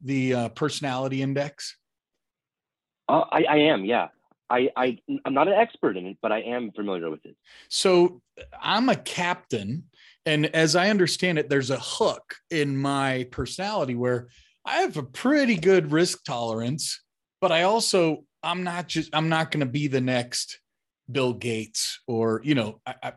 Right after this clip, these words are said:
Speaker 1: I've got the hook. <laughs> So it keeps me.
Speaker 2: Right.
Speaker 1: What I've learned is mavericks, on the other hand, don't have the hook. And so they're willing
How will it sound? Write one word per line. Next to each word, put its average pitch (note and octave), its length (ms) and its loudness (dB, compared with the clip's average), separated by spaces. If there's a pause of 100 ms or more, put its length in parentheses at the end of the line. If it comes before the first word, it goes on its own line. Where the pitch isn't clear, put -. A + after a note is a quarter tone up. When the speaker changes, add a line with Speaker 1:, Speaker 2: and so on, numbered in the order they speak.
Speaker 1:
I've A#2+ 260 -6
got C3+ 240 0
the A2 100 -4
hook. D#3 340 -2
<laughs> A3 260 0
So - 220 2
it - 160 -2
keeps F3+ 380 -8
me. B2 220 -2
Speaker 2:
Right. G2 200 2 (300)
Speaker 1:
What E3 240 0
I've D3+ 180 2
learned A#3 400 0
is A#2+ 420 0
mavericks, D3+ 960 -6
on C#3 140 0
the C3 80 4
other A#2 160 2
hand, A#2+ 280 -2
don't C#3 200 0
have A#2+ 240 -4
the A#2 80 -10
hook. - 460 -10 (600)
And D3 140 0
so D#3 180 4
they're F#3 220 4
willing F#3+ 520 4